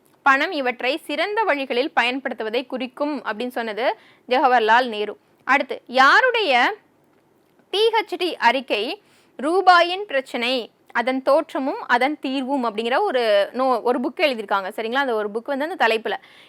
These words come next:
என்ற தலைப்பில் இருந்தது. அவன் என்னன்னா, இப்ப எக்ஸாம்பிள் ஒவ்வொருத்தவங்களும் பி ஹெச் டி நம்ம படிக்கணும் அப்படின்னா, ஆ, எந்த ஒரு துறையில இருக்கோமோ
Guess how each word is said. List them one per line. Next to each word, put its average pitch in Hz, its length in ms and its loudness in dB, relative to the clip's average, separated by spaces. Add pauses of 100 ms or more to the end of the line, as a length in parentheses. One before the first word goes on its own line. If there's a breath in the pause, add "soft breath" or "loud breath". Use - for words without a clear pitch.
என்ற 277 220 0
தலைப்பில் 277 420 0
இருந்தது. 262 600 2
அவன் 233 280 -2 (140)
என்னன்னா, 349 400 0
இப்ப 320 60 0
எக்ஸாம்பிள் 262 380 0
ஒவ்வொருத்தவங்களும் 269 560 0
பி 320 140 -2
ஹெச் 349 160 -6
டி 294 160 -4
நம்ம 247 280 -2
படிக்கணும் 247 380 -2
அப்படின்னா, 214 200 -4 (480 loud breath)
ஆ, 254 140 6
எந்த 294 400 2
ஒரு 466 200 2
துறையில 294 320 2
இருக்கோமோ 240 480 -2